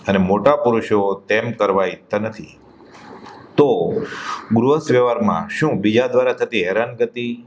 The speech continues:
કનડગત સહન કર્યા કરવા? તેના ઉત્તરમાં અનંત જ્ઞાનીઓએ બોધ્યું છે, રાગ કરવો નહીં, ઝાઝાનો મેળાપ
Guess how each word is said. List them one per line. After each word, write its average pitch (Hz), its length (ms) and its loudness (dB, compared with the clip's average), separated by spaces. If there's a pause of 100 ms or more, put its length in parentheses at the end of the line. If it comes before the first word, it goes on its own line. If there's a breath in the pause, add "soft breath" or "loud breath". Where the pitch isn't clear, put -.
(240)
કનડગત 113 480 2
સહન 113 340 0
કર્યા 120 260 2
કરવા? 135 360 0 (920)
તેના 131 200 6
ઉત્તરમાં 143 720 2
અનંત 160 380 2
જ્ઞાનીઓએ 143 380 2
બોધ્યું 113 420 2
છે, 85 480 -4
રાગ 95 440 0
કરવો 113 280 4
નહીં, 127 300 -8 (800 loud breath)
ઝાઝાનો 104 460 4
મેળાપ 101 400 4